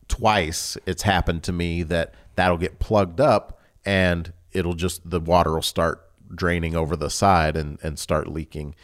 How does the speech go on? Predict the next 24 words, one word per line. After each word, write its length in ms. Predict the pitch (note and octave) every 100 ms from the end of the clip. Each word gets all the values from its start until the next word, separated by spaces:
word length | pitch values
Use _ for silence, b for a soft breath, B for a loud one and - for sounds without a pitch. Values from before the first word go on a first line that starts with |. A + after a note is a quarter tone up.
| b b -
And 320 | E2+ D#2+ D#2
if 100 | A#2
you 60 | B2+
catch 280 | A3+ A3 A2+
it 60 | -
quick 240 | G#2+ F#2+
enough, 320 | D#2+ E2 E2+ G2
you 120 | F2+
know, 120 | E2
it's 160 | E2 F#2
not 180 | D#2
a 40 | D2+
big 220 | D#2+ E2+
deal, 280 | G#2+ F#2+ E2
but, 280 | F2+ D2 - B B B
um, 380 | - D#2+ D2+ C#2+ -
if 160 | D#2+
you 220 | E2+ D2+ D#2 - -
don't 220 | G2 E2
notice 320 | F#2 F2+ -
that 160 | E2 D2+
it's 200 | - -
doing 340 | G#2+ G2 D#2
it, 160 | D2